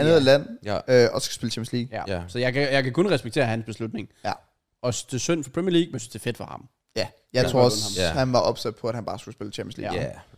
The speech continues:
Speaker 2: Og
Speaker 1: Og
Speaker 2: det, det var jo et kontraktudløb, var det ikke det?
Speaker 3: Jo, jo.
Speaker 2: Så det var ikke, altså
Speaker 3: Det er også, han kunne have fået så mange penge i Saudi.
Speaker 2: Ja, ja,
Speaker 1: Ja.
Speaker 2: ja.
Speaker 1: Og det ligner jo så heller ikke, der har været nogen Champions League-klubber, i hvert fald i England, der har været interesseret
Speaker 3: Nej,
Speaker 1: i
Speaker 3: det
Speaker 1: ham,
Speaker 3: tror
Speaker 1: så
Speaker 3: jeg heller ikke.
Speaker 2: Ja.
Speaker 1: Øhm,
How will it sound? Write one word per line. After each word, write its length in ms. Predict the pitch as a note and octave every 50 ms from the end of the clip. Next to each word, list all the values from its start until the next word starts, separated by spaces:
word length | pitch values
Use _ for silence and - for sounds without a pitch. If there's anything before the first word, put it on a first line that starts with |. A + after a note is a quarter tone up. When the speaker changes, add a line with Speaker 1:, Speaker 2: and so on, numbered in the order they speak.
| _
Speaker 2:
Og 300 | - G#2+ A2 A#2 A#2 A2+
Speaker 1:
Og 100 | G#2 F#2+ -
Speaker 2:
det, 180 | G#2+ G#2+ G2
det 80 | F#2+ G#2
var 120 | G#2 G#2+
jo 40 | A2 G#2+
et 80 | G2
kontraktudløb, 720 | - G#2 F2+ - - G#2 G2+ G#2 - - F2+ E2+ F2 F2
var 100 | F2 F2+
det 80 | F2+ F#2
ikke 160 | F2+ F2 -
det? 40 | F2+ G2+
Speaker 3:
Jo, 40 | D3
jo. 180 | E3 C3 F#2
Speaker 2:
Så 100 | G2+ A2+
det 80 | G2 F2
var 100 | E2+ D#2+
ikke, 180 | F2 F2+ E2+ - - - -
altså 200 | - E2 - F2 D#2 D2 - - - - - - - _ _ _
Speaker 3:
Det 80 | -
er 40 | B2
også, 140 | A2 - A2
han 100 | G#2+ A2
kunne 120 | G2+ A#2 A#2+
have 100 | A2+ G#2
fået 320 | - A2 A2 G#2+ G#2 A#2+ - _ _ _ _ _ _
så 200 | - - - F#3
mange 200 | E3 C3+ B2+ A#2
penge 200 | A2+ A2+ A2 A2
i 40 | G#2+
Saudi. 200 | - G#2 G2 F#2+
Speaker 2:
Ja, 180 | G2 G2 F#2 F2 D#2+
ja, 80 | D2+ -
Speaker 1:
Ja. 320 | E2 E2 E2+ E2+ C#2+ E2
Speaker 2:
ja. 80 | D#2+ D#2+ D#2+ F2+ -
Speaker 1:
Og 120 | A#2 A#2 A#2+
det 80 | B2 B2
ligner 420 | B2+ C3+ C#3+ C#3+ C#3+ C#3+ C#3+ C#3
jo 160 | C3 B2 A2+
så 200 | A#2 - - A#2
heller 200 | A2+ A#2 A2+ A2
ikke, 100 | G#2+ G2+
der 60 | -
har 80 | G#2 G#2
været 140 | F#2 F2+ F#2
nogen 320 | F#2+ G2+ G#2 G#2 A2 A#2+ - _ -
Champions 200 | - A#2 A2 -
League-klubber, 300 | A#2 A2 B2 A2 G2 F#2
i 20 |
hvert 100 | F2+ F#2+
fald 140 | - A2+ G#2+
i 20 | G#2
England, 260 | A2+ A#2 A2+ F#2+ A#1+
der 60 | A#1+
har 60 | A#1+
været 100 | A#1 A1
interesseret 300 | - - - - - - A#2+
Speaker 3:
Nej, 120 | A2 G2+
Speaker 1:
i 20 | F#2+
Speaker 3:
det 80 | G#2
Speaker 1:
ham, 80 | A2 G#2
Speaker 3:
tror 180 | F2 - F#2+ E2+
Speaker 1:
så 60 | F#2+
Speaker 3:
jeg 80 | F#2 E2
heller 320 | D#2+ D#2+ D#2 - F#2+ A2
ikke. 100 | B2 B2+ A2 - _ _ _ _ _ _ -
Speaker 2:
Ja. 360 | C3 B2 A#2+ A#2+ A#2+ A#2+ A#2
Speaker 1:
Øhm, 360 | A2+ A2+ G#2+ G#2+ A2 A2+ D3